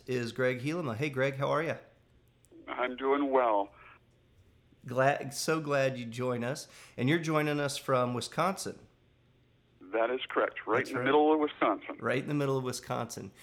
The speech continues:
Speaker 1: So I'm curious, um, when you wake up in the morning in Wisconsin,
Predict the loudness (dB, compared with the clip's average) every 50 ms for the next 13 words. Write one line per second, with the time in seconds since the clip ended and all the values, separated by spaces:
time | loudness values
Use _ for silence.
0 | -20 -20 -18 -10 -4 -2 0 2 4 4 4 4 4 2 0 0 2 2 2 2
1 | -2 -4 -8 -12 -12 -8 -6 -4 -4 -2 -2 -2 -2 -2 0 0 0 0 0 -2
2 | -2 -4 -8 -10 -10 -10 -8 -4 -2 -2 0 0 0 0 -2 -2 -4 -6 -8 -6
3 | -4 -2 -2 0 0 0 0 2 0 0 0 -2 -6 -6 -4 -6 -6 -4 -4 -4
4 | -4 -4 -4 -4 -4 -6 -6 -6 -4 -4 -4 -4 -4 -4 -6 -6 -8 -8 -6 -4
5 | -2 -2 -2 -2 -4 -6 -8 -8 -6 -6 -8 -8 -10